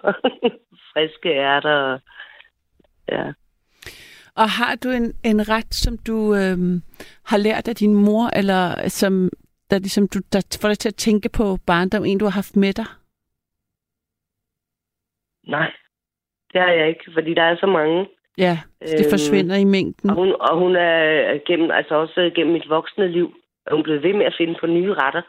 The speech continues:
Speaker 1: fordi hun har syntes, det var sjovt at læse kogebøger.
Speaker 2: Ja, okay. Hun
Speaker 1: Og så har
Speaker 2: er
Speaker 1: hun fundet på noget nyt, og så har jeg været forsøgsdyr.
Speaker 2: Hm.
Speaker 1: Eller, <laughs>
Speaker 2: Fedt med sådan en mor.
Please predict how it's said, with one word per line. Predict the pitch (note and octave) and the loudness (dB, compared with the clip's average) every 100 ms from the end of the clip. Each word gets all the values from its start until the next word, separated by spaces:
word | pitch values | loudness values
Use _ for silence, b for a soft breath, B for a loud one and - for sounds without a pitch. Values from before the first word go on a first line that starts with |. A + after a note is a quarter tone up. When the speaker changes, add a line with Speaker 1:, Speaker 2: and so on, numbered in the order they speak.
| _ _ - | _ _ -14
Speaker 1:
fordi | D3 E3 | -4 0
hun | E3+ | 2
har | E3+ | 0
syntes, | E3+ E3+ - | -4 -10 -8
det | D#3+ | -6
var | |
sjovt | D#3+ D3 B2+ - | -2 -2 -2 -2
at | E3 D3+ | 0 0
læse | C#3+ C#3 | 0 -2
kogebøger. | - C#3 D3 D#3+ C3+ D3 B B - | -2 -2 0 -4 -4 -6 B B 0
Speaker 2:
Ja, | A3 - | 0 0
okay. | - - B3+ A#3+ | -12 -6 -4 -2
Hun | B3 | 2
Speaker 1:
Og | A3+ | 4
så | |
har | G3 | 4
Speaker 2:
er | |
Speaker 1:
hun | F#3+ - | 2 -2
fundet | F#3 F3+ | -2 -2
på | F#3 | 0
noget | E3+ E3+ | 2 2
nyt, | D#3+ F#3 - | 2 0 -4
og | |
så | - F3+ | -4 -2
har | F3+ | 0
jeg | E3+ | 2
været | F3 F3 | 0 -2
forsøgsdyr. | - F#3+ - - F3+ E3 - _ _ _ _ | -8 -6 -6 -6 -6 -6 -6 _ _ _ _
Speaker 2:
Hm. | - G4+ G4+ _ - | -2 -2 -2 _ -8
Speaker 1:
Eller, | D3+ C#3+ C3 - - - | 0 2 2 -2 -8 -4
<laughs> | B2 B2 - F#3 | -6 -4 -4 0
Speaker 2:
Fedt | A3 - - - | 0 0 -2 -2
med | A#3+ | -2
sådan | B3+ | 2
en | A#3+ | 2
mor. | A3 A3 | 2 0